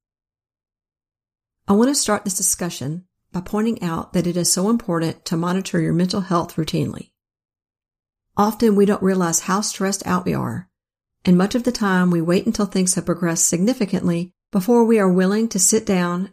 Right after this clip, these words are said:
and take a look at how that's impacting us mentally and emotionally. Mental health is a subject that is often overlooked in society,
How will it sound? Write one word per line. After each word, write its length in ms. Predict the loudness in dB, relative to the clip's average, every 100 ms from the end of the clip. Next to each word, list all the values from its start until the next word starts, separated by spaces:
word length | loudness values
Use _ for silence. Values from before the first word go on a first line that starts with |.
| -4
and 100 | -2
take 200 | -2 0
a 40 |
look 400 | 2 2 2 -2 -4
at 80 | -2
how 160 | 0
that's 240 | 0 0 0
impacting 500 | 0 0 0 -2 0
us 360 | 0 -2 0
mentally 640 | 2 4 2 0 0 -4 _
and 100 | -2
emotionally. 640 | 0 -2 -2 -6 -6 -10 _ _ _ _ _ _ _ _ _ _ _ _ _ _ _
Mental 340 | 4 4 2 0
health 380 | 0 0 -2 -6
is 100 | -4
a 40 | -2
subject 400 | -2 0 -2 -2
that 100 | -2
is 160 | -2
often 300 | -4 -4 -4 -4
overlooked 400 | -2 -2 -2 -4
in 120 | -4
society, 680 | -4 -4 -4 -4 -6 -8